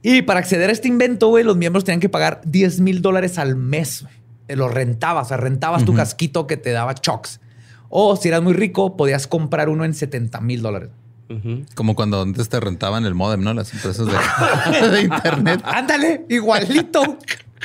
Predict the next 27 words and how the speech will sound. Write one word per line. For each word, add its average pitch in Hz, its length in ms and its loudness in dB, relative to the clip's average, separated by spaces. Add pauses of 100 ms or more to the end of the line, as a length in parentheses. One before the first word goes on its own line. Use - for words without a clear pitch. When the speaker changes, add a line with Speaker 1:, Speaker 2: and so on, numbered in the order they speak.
(160)
Speaker 1:
<laughs> 190 520 -4 (300)
Speaker 2:
¿Quieres 131 180 2
seguir 113 160 4
hablando 117 240 2
con 113 100 -4
tus 95 100 -4
seres 120 180 0
queridos? 127 380 2
Réntame 107 360 0
el 98 80 0
módem. 87 380 -4 (240)
Speaker 3:
No 107 220 -4
mames. 104 380 -6 (600)
Speaker 1:
Y 254 180 4
obviamente 202 680 4
también 175 260 2
tenían 165 280 0
que 180 160 0
ceñirse 170 540 2
a 160 80 0
dietas 151 380 0
y 180 40 0
programas 139 380 -2
de 147 80 0
trabajo 131 680 0
disque 139 460 -2
ascéticas 156 760 -2